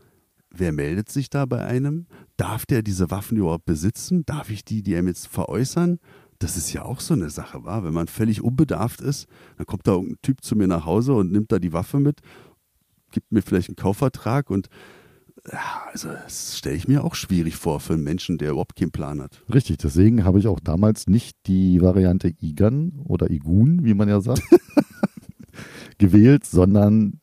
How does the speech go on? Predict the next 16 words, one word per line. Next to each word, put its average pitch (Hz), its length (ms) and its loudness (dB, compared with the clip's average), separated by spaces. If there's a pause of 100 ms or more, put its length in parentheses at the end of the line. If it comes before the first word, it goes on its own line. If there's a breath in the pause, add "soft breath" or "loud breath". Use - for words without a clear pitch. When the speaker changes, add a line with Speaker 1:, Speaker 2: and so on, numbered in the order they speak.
(140)
Speaker 2:
ich 104 140 -2
bin 85 180 2
halt 90 160 0
zu 120 100 0
einem 135 120 2
Händler 73 300 0
gegangen. 67 420 -6 (260)
Wie 90 300 -2
gesagt, 85 280 2
der 90 120 6
Händler, 113 460 4 (120)
von 87 100 0
dem 80 140 2
war 82 100 2
ich 85 80 -4
enttäuscht, 117 460 -2